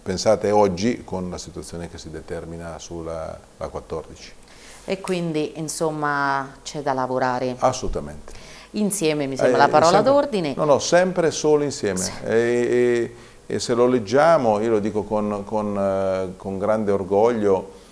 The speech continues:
Speaker 1: eh, in anci non c'è stata mai una sfumatura, una presa di, una distanza, non c'è stato mai un momento di, di tensione.
Speaker 2: Qualcuno
Speaker 1: Mai.
Speaker 2: aveva anche pensato al partito dei sindaci, no?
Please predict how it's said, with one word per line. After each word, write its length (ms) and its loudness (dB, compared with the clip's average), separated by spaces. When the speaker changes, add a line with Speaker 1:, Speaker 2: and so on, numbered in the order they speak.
Speaker 1:
eh, 480 -2
in 180 0
anci 320 2
non 160 -2
c'è 140 -8
stata 260 -6
mai 160 0
una 320 -2
sfumatura, 760 -2
una 120 -2
presa 280 -6
di, 100 -4
una 400 -4
distanza, 1000 -2
non 140 -10
c'è 100 -16
stato 260 -10
mai 320 -2
un 200 -6
momento 500 -6
di, 260 -6
di 160 -6
tensione. 720 -6
Speaker 2:
Qualcuno 240 2
Speaker 1:
Mai. 100 4
Speaker 2:
aveva 160 4
anche 220 -2
pensato 400 -8
al 60 -6
partito 400 -6
dei 100 -8
sindaci, 640 -10
no? 180 -12